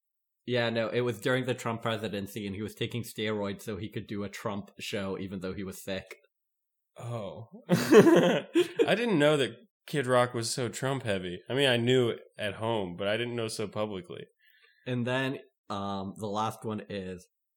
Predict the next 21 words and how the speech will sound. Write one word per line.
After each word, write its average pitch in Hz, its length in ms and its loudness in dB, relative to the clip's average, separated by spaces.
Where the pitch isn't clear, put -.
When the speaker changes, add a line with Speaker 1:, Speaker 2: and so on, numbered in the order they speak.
Speaker 1:
"My 127 140 0
people 185 340 0
tried 131 240 0
to 131 60 -2
get 104 200 -4
me 117 80 -4
to 113 140 -6
do 113 120 -2
the 104 120 -6
Oprah 107 360 -4
Winfrey 104 380 -4
Show 95 440 -6
five 123 260 2
years 107 300 -4
ago." 85 400 -10
Oh, 117 60 -4
wait, 120 260 -2
no. 98 280 -8
"My 113 140 0
people 143 280 -2
wanted, 143 280 -2